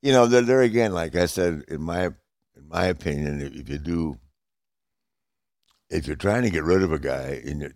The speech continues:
you don't want, <laughs> very soon, you don't want, if, if they're not gonna be there, it's like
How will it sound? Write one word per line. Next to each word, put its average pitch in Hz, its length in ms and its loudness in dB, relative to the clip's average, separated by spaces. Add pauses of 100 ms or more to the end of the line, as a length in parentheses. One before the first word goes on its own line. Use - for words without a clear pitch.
you 80 140 -12
don't 82 240 -4
want, 82 300 -6 (260)
<laughs> - 140 -20 (600)
very 90 200 -2
soon, 90 220 -6
you 80 80 -2
don't 90 180 0
want, 90 300 -4 (1000)
if, 95 420 -12
if 92 140 -4
they're 98 140 2
not 120 220 -6
gonna 110 180 0
be 90 240 2
there, 73 360 0 (300)
it's - 200 -20
like 78 220 -12